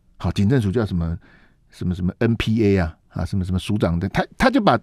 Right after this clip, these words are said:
以前的警政署搞的事情，再把拿到海巡来，来，来，来，再，再做一次哈。呃，我是期期以为不可啊。<laughs> 没有办法，蔡总统、马总统都喜欢用这种人，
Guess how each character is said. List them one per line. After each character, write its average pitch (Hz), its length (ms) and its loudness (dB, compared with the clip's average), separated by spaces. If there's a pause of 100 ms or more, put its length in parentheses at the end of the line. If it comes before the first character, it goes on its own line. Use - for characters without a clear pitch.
以 131 100 2
前 127 180 4
的 190 60 2
警 131 140 0
政 160 80 4
署 120 100 0
搞 87 160 0
的 92 60 0
事 127 80 2
情， 113 40 4
再 120 140 2
把 78 220 -4 (300)
拿 113 180 0
到 120 80 2
海 98 120 0
巡 101 200 0
来， 78 180 -2
来， 90 260 -2 (680)
来， 101 120 4 (180)
来， 107 100 4
再， 147 180 2 (100)
再 151 140 4
做 117 240 4
一 92 40 2
次 98 200 -2
哈。 82 160 -2
呃， 80 420 -2 (280)
我 92 180 -2
是 117 220 -4
期 - 180 -4
期 90 160 -4
以 85 60 -2
为 78 100 -4
不 - 140 -10
可 - 200 -12
啊。 - 80 -12 (880)
<laughs> - 640 -6
没 147 160 4
有 160 80 6
办 156 140 4
法， 113 140 4
蔡 185 280 4
总 143 180 2
统、 131 200 2
马 107 160 4
总 120 180 2
统 110 100 4
都 113 140 4
喜 107 140 2
欢 98 120 4
用 104 140 4
这 104 80 2
种 87 100 2
人， 76 120 -2